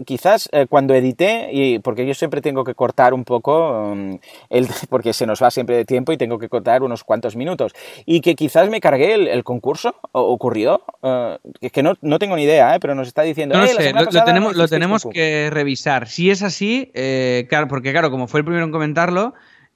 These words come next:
Speaker 2: eh, e-, era él el, el,
Speaker 1: Efectivamente.
Speaker 2: el ganador.
Speaker 1: Sí, sí, sí. O
Speaker 2: O sea
Speaker 1: sea que,
Speaker 2: que
Speaker 1: Carlos, eh, tranquilo, no sé si igual me emocioné quitando cosas y algunos minutos, pero, ah, la semana pasada ganaste tú. O sea que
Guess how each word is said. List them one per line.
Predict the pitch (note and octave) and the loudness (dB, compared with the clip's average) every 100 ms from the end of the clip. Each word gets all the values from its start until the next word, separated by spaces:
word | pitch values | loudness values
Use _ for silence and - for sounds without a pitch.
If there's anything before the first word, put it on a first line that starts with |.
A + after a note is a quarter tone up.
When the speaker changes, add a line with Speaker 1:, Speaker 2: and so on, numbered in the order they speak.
| - | -4
Speaker 2:
eh, | C#3 C3+ C3 B2+ B2 A#2+ | 0 2 2 2 2 0
e-, | B2+ B2+ | -2 -2
era | B2+ C3 G3 | 0 2 4
él | A3 | 2
el, | B2 A#2+ | 0 -4
el, | A#2 B2+ | 0 2
Speaker 1:
Efectivamente. | C#3 C3 D3+ D#3+ G#3+ | 2 2 2 2 2
Speaker 2:
el | D#3 | 0
ganador. | A2+ A#2+ A#2 - | 2 0 0 -4
Speaker 1:
Sí, | - D3 | -8 -6
sí, | D#3 | -2
sí. | D3 F#3 | 0 0
O | |
Speaker 2:
O | |
sea | D#3+ | 4
Speaker 1:
sea | C#3 | 4
que, | D3 | 4
Speaker 2:
que | B2 | 6
Speaker 1:
Carlos, | F3+ G#3 F3+ C3+ - | 6 8 6 6 4
eh, | C3 B2+ | 4 4
tranquilo, | C3+ C#3+ F#3+ D#3+ | 0 2 2 2
no | D3 | 0
sé | D#3+ | -4
si | - D#3+ D3+ - - - | -2 -2 -4 -12 -18 -4
igual | B2+ D3+ | 6 8
me | E3 | 8
emocioné | F3+ D#3+ - C#3 C#3 F3 A#3 A#3 | 4 4 4 2 4 2 0 -4
quitando | C#3+ C3+ C#3+ D3 C#3+ | 0 2 4 2 0
cosas | C#3+ C#3+ C#3 B2+ | 0 2 2 2
y | C#3 C3 C3 | -2 0 2
algunos | C3 C3+ C3+ | 2 0 -4
minutos, | C3+ D#3 E3 A3 - - - | -4 -2 0 -2 -4 -12 2
pero, | D3 F3+ G#3+ G3+ | 8 10 10 10
ah, | C#3 C3 | 8 8
la | D3 | 6
semana | C#3+ D3+ | 0 -2
pasada | D3 D#3 E3+ | 0 2 4
ganaste | F3+ D3 C#3+ | 4 2 2
tú. | G3+ | 2
O | F#3+ | 4
sea | C#3+ C#3 | 2 0
que | C#3+ | 0